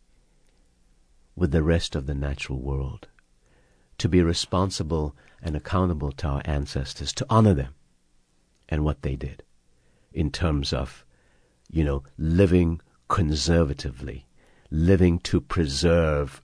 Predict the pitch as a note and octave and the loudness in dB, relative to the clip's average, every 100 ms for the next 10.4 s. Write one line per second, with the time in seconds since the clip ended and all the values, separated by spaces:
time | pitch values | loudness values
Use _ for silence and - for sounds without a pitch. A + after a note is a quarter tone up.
0 | _ - C#2+ D2+ D2 - - - D2 C#2 | _ -8 -4 -2 -4 -4 -4 -4 -4 -6
1 | C2+ C#2+ C2+ B1+ C2 - - - - - | -6 -8 -8 -10 -12 -14 -16 -18 -20 -20
2 | _ _ _ _ _ _ _ _ _ _ | _ _ _ _ _ _ _ _ _ _
3 | - F2 - F#2 G#2 - - F2+ D#2+ D#2 | -2 0 4 4 4 2 4 6 4 0
4 | - - - - F2 E2 G2 G2 - G2+ | -10 -20 -20 -4 0 2 2 2 4 4
5 | F#2 F#2 F2 E2+ E2 - G#2 F2 F2+ - | 6 4 0 0 0 0 4 6 4 0
6 | F2+ E2+ F2+ F#2 D2 C#2 - _ _ _ | 2 4 6 4 2 -4 -10 _ _ _
7 | _ _ - E2 - D#2+ - - E2+ - | _ _ -6 -6 -2 -2 -2 -2 -2 -2
8 | D#2+ D2 D2 D2+ D#2 C#2+ C2+ - - - | -4 -2 -4 -2 0 -2 -6 -14 -20 -10
9 | D2 C#2+ D#2+ - - F2+ - D2 C#2+ C#2 | -8 -4 -4 -4 -4 -4 -4 -6 -4 -4
10 | B1+ - - | -6 -10 -20